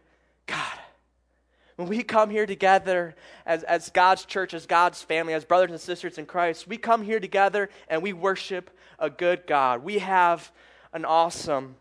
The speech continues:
the best of the best God and the best of the best heavenly Father. There's truly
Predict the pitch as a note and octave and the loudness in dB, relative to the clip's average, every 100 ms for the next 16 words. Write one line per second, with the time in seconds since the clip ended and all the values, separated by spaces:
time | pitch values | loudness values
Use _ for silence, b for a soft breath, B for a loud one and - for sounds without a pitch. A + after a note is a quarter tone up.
0 | _ _ _ - E3 F3 F#3+ - F3+ F3+ | _ _ _ -10 0 4 4 0 -10 -4
1 | E3+ D#3+ D#3 - - - _ _ _ _ | 4 4 4 -4 -18 -20 _ _ _ _
2 | - E3 D3 B2+ A#2+ - b b b - | -2 2 4 2 -2 -12 b b b -12
3 | D3 D#3 F#3 F#3 F3 E3 D#3 D#3+ - _ | -2 2 2 0 -10 -2 2 2 -2 _
4 | - E3+ E3 E3 E3 E3 D#3+ _ _ - | -2 0 0 -4 -8 -10 _ _ _ -6
5 | D3 C#3+ B2+ A2 - _ _ _ _ _ | -6 -6 -14 -18 -20 _ _ _ _ _
6 | _ _ _ - D#3+ D#3 - - A3 A#3 | _ _ _ -10 -8 -8 -12 -8 -4 -4
7 | G#3+ A3+ G#3 | -4 -6 -10